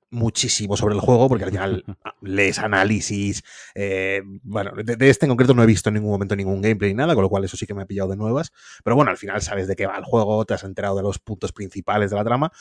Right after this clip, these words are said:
Speaker 1: y sobre todo he visto la serie, que aunque la serie es muy posterior a, al juego, pues claro, en mi caso el orden ha sido inverso, ¿no?
Speaker 2: Ujú.
Speaker 1: Y, y entonces, bueno, pues con esas, con esos, digamos, disclaimer inicial, mm,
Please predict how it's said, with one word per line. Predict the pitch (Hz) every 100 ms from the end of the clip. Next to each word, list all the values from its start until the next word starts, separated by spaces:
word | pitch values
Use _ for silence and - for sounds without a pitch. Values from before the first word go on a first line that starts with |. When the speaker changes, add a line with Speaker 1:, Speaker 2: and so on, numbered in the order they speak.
| - _
Speaker 1:
y | 208
sobre | 160 123 110
todo | 110 135
he |
visto | 110 98 -
la | -
serie, | 165 170 - _ _
que | 98
aunque | 98
la | 107
serie | - 101
es | 95
muy | 104
posterior | 101 95 - 98 101 101
a, | 95 98 104 _ - - _ -
al | 104
juego, | 95 120 117 135
pues | 143 107 -
claro, | - 107
en | 90
mi | 90
caso | 87 -
el |
orden | 95 101
ha | 107
sido | - 104 87
inverso, | 90 92 - -
¿no? | 139 - _ - 85
Speaker 2:
Ujú. | 78 78
Speaker 1:
Y, | 131 113 110 104 101 98 92 87 101 _ _ _
y | - 117
entonces, | 123
bueno, | 107 104 95
pues | -
con | 101
esas, | 104 120 107 107 - - -
con | 104 104
esos, | - 123 120 117 - - -
digamos, | 117 110 113 113 110 110 - - - _
disclaimer | 120 113 - 131 127 127 120
inicial, | 120 107 127 131 165 _ _ - _ _ _ _
mm, | 123 107 98 92